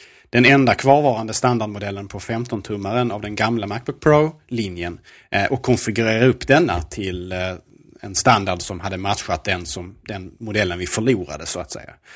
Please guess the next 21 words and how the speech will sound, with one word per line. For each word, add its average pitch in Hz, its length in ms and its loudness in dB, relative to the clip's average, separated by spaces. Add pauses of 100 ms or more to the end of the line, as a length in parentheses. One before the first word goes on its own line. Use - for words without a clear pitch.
(300)
Så - 100 -2
att 104 60 0
det 104 80 0
går 98 220 6
alltså 95 160 4
fortfarande 110 440 2
att - 80 -6
få 120 60 -6
tag 87 360 2
på - 100 -2
snabbare 143 360 4
maskiner. 95 400 -8
Det 92 60 -6
är 95 40 -4
bara 95 140 -4
det 98 120 2
att 90 100 2
de 90 120 -10
kommer 92 280 -4
inte 101 180 -6
som, 87 240 -6